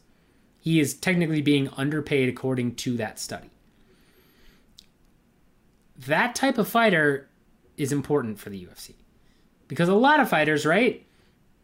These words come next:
don't bring in their true value. They're, they're a cost and an investment for the promotion that they end up hoping that that new guy they signed on Contender Series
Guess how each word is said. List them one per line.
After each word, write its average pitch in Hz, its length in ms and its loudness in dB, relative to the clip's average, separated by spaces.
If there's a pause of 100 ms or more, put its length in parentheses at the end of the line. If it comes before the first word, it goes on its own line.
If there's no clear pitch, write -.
(180)
don't 180 300 2
bring 190 220 2
in 160 380 0 (280)
their 147 140 0
true 151 160 -2
value. 123 300 0
They're, 120 280 -4
they're 139 220 0 (240)
a 135 100 -4
cost - 640 0 (480)
and 143 100 -2
an 139 100 0
investment 135 540 -2
for 131 140 -6
the 123 80 -4
promotion 120 680 -4 (840)
that 127 160 0
they 127 320 0
end 160 240 0
up 147 240 -4 (260)
hoping 175 600 2
that 123 200 -2
that 131 200 -2
new 135 140 2
guy 131 200 2
they 127 120 0
signed 123 280 -4
on 120 100 -2
Contender 120 380 -6
Series 120 400 -6